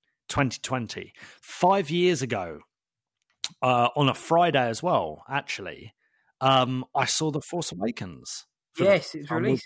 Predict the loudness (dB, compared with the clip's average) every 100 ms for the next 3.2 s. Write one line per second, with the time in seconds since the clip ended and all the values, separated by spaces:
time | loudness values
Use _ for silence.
0 | -8 -6 -6 _ _ -2 0 2 0 0
1 | -2 -2 -2 -6 -2 0 2 0 -16 _
2 | -2 0 0 0 0 -8 -4 -2 -4 -8
3 | -10